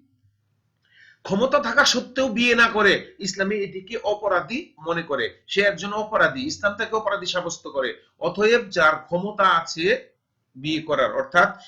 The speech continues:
একজন পুরুষ যদি বিয়ে করে তার স্ত্রীকে লালন পালন মানে ভরণ পোষণ করার ক্ষমতা রাখে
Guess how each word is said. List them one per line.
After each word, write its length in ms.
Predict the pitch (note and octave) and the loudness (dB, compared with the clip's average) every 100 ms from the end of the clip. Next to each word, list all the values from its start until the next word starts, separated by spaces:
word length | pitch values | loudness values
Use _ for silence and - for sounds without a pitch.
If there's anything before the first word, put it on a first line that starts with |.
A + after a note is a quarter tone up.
| - | -4
একজন 600 | C#3 C3 B2+ D#3 F3 G3 - _ _ _ _ - | -2 -2 -4 -2 -2 -4 -12 _ _ _ _ -10
পুরুষ 560 | D#3 D#3 F#3+ A#3 - - - _ | -4 0 0 0 -6 -12 -20 _
যদি 420 | A#2+ D#3 D3+ F#3 | -8 -6 -4 -4
বিয়ে 320 | F#3+ D3+ E3 E3 | -4 -2 -2 -2
করে 260 | F3+ F3+ | 0 0
তার 300 | F#3+ D#3+ D3+ | 0 0 -2
স্ত্রীকে 720 | D3+ E3 E3 - D#3+ G3 F3+ - | -4 -12 -14 -6 -2 -2 -4 -6
লালন 360 | C#3+ C#3+ D#3+ | -4 -2 -4
পালন 420 | E3 E3 D3 C3+ A#2 | -6 -4 -4 -6 -6
মানে 260 | B2 B2 | -4 -4
ভরণ 440 | A2+ C3 D3+ F#3+ F#3+ | -6 -4 -4 -4 -6
পোষণ 340 | F3 E3 E3+ | -10 -12 -10
করার 240 | F3 E3 | -4 -4
ক্ষমতা 380 | D#3+ E3 D#3+ E3+ | -4 -10 -12 -6
রাখে 460 | D3+ C#3+ D3+ F3 | -4 -4 -4 -4